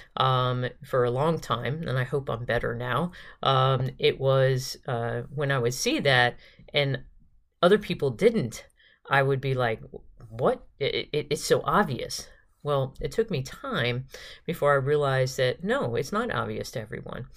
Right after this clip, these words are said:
We all have our different gifts. Just like I'm not able to be able to see sometimes when people are, you know, struggling with something, um,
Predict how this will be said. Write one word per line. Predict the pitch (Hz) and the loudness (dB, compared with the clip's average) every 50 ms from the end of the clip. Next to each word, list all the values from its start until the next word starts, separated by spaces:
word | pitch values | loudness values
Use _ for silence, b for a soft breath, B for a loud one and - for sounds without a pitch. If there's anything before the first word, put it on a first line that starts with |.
| B B B B B | B B B B B
We | - 160 - | -6 -4 0
all | - 165 170 175 185 180 | 2 4 4 4 4 2
have | 175 - 143 139 135 139 139 | 0 0 0 2 2 0 -2
our | - - 139 | -2 -4 -4
different | 135 135 131 120 - - 113 - | -4 -2 -4 -6 -6 -8 -10 -6
gifts. | - 180 202 - - - - - B B B B B B B | -4 -2 -2 -2 -4 -8 -14 -16 B B B B B B B
Just | 151 147 165 160 160 - | 4 4 4 4 4 0
like | 151 135 147 143 139 131 131 - - - | 0 2 2 2 2 0 -2 -6 -8 -2
I'm | - 139 143 156 175 | 2 2 2 4 2
not | 160 147 131 123 - | 2 2 0 0 0
able | 135 135 131 135 131 131 131 | 0 -2 0 0 0 0 -2
to | 131 - - 123 123 127 123 127 127 B B B B B B - _ _ - | -4 -4 -6 -4 -4 -4 -4 -6 -8 B B B B B B -20 _ _ -8
be | 139 143 139 | -2 0 2
able | 135 127 127 | 2 2 0
to | 123 131 | -2 -4
see | 127 - - 170 165 | -4 -2 -2 -2 -2
sometimes | - - 135 120 127 - 143 131 131 131 131 127 123 - | 0 -2 -2 -2 -2 -2 0 0 2 2 0 0 -2 -6
when | - - 127 139 131 131 131 127 127 123 123 | -8 -6 -2 0 0 2 2 0 0 -2 -4
people | 123 - 165 160 160 147 139 131 127 123 - - | -6 -6 -8 -6 -2 0 2 4 4 2 2 0
are, | 135 127 123 123 123 123 120 120 120 120 120 - - | -2 0 0 0 0 0 0 0 0 -2 -4 -6 -10
you | - - 139 | -8 -6 -4
know, | 120 117 117 113 | -2 -2 -2 -4
struggling | - - - 180 214 254 285 180 120 117 120 113 | -4 0 4 4 4 4 4 2 2 0 -2 -4
with | 110 110 | -4 -4
something, | - - - 113 - - 104 123 - 131 B B B B B B B B | -4 -6 -8 -8 -6 -4 -4 -4 -4 -6 B B B B B B B B
um, | - 131 131 127 127 131 131 127 127 | 0 0 2 2 2 2 0 -2 -4